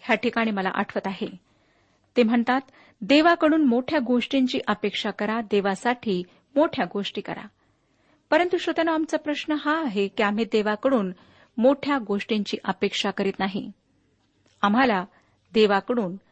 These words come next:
मोठ्या गोष्टींची अपेक्षा ठेवायची आहे, कारण आमचा परमेश्वर महान आहे, थोर आहे. तो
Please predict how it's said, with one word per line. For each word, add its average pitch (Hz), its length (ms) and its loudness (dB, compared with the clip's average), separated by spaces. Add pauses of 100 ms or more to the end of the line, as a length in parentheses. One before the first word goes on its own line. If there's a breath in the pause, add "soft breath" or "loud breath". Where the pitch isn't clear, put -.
(260)
मोठ्या 294 320 4
गोष्टींची 226 640 -2
अपेक्षा - 440 -4
ठेवायची 196 480 -6
आहे, 190 300 -12 (380 soft breath)
कारण 302 240 6 (100)
आमचा 294 420 2
परमेश्वर 214 840 0 (180)
महान 254 380 0
आहे, 214 260 -4 (200)
थोर 302 240 2
आहे. 262 260 -2 (640 soft breath)
तो 190 300 4